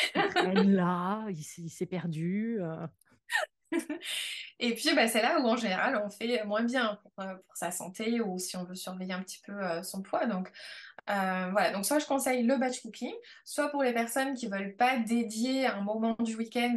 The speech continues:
Speaker 2: pour ça, euh, bah, de prévoir des menus à l'avance.
Speaker 1: Mhm.
Speaker 2: C'est-à-dire de se dire, euh, bah, voilà, moi, j'ai des patientes, par exemple, elles me, elles me préparent leur menu et, euh, et je les corrige. Et puis après, elles tournent toujours avec les mêmes menus, en gros, sur
Speaker 1: Ah
Speaker 2: deux
Speaker 1: ouais.
Speaker 2: semaines.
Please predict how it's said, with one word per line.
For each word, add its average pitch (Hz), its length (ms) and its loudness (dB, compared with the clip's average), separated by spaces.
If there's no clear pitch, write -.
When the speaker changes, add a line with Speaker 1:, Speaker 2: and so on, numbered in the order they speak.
Speaker 2:
pour - 160 -14
ça, 262 360 -2
euh, 202 140 2
bah, 196 180 2
de 208 120 2
prévoir 233 480 2
des 226 120 4
menus 220 300 2
à 247 100 4
l'avance. 208 640 -2
Speaker 1:
Mhm. 165 60 -4
Speaker 2:
C'est-à-dire 185 260 -2
de 233 100 -4
se - 240 -16
dire, 247 180 0
euh, 180 300 2
bah, 185 120 -4
voilà, 185 220 0
moi, 208 120 0
j'ai 226 120 2
des 208 100 -4
patientes, 202 320 -2
par 220 100 2
exemple, 220 300 0
elles 190 100 0
me, 175 240 -2
elles 190 160 -2
me 190 80 -2
préparent 208 300 -2
leur 185 160 0
menu 185 440 -2
et, 226 280 4
euh, 185 400 4
et 190 60 -4
je 185 100 -4
les 185 100 -4
corrige. 247 360 0
Et 220 60 0
puis 190 100 -2
après, 220 180 0
elles 240 140 2
tournent 254 220 2
toujours 233 340 2
avec 190 140 0
les 196 100 -2
mêmes 175 180 -4
menus, 202 360 0
en 202 100 0
gros, 196 260 -2
sur 185 240 -2
Speaker 1:
Ah 180 60 2
Speaker 2:
deux 165 60 2
Speaker 1:
ouais. 196 40 0
Speaker 2:
semaines. - 500 -4